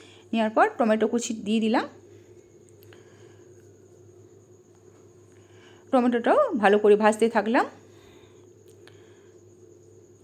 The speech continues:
আর একটু নুন দিয়ে দিলাম, যেটুকু নুন আমার লাগবে, লবণ যেটুকু লাগবে সেরকম পরিমাণ মতো দিলাম। তারপর চিনি দিলাম,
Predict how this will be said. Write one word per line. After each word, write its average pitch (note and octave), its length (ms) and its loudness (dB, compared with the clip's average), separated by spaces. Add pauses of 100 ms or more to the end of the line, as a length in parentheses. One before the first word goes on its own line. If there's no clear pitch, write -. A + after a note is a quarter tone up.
(720)
আর A#3 180 4
একটু A#3 200 -2
নুন A3+ 260 2
দিয়ে A3 140 0
দিলাম, C4+ 340 0
যেটুকু A3 300 0
নুন A3+ 240 0
আমার G3+ 200 -2
লাগবে, G3+ 480 -2 (400)
লবণ G3 260 0
যেটুকু G#3 320 -4
লাগবে G3+ 320 -4
সেরকম A3 460 -4 (260)
পরিমাণ G#3+ 240 0
মতো G#3 240 -4
দিলাম। B3 300 -2
তারপর G#3+ 300 -4
চিনি B3 300 2
দিলাম, G#3 280 -2